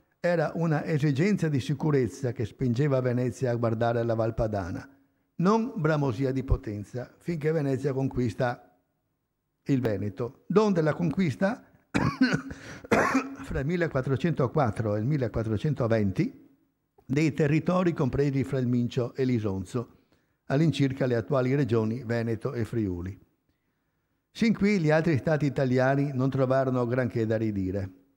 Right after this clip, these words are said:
In fondo poteva sembrare abbastanza tollerabile che le popolazioni venete fossero unite sotto una unica realtà politica, proprio come era successo,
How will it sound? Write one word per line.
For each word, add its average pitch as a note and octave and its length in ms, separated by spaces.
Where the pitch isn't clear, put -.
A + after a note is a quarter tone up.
In B2 120
fondo E3+ 380
poteva C3 400
sembrare C3+ 440
abbastanza B2+ 560
tollerabile C3 960
che A#2+ 120
le D3 120
popolazioni C#3 800
venete C3 720
fossero D3+ 480
unite C#3+ 400
sotto D3 460
una D3 240
unica D#3 520
realtà B2 420
politica, G2 680
proprio E3+ 380
come C#3 240
era C#3 160
successo, C#3 800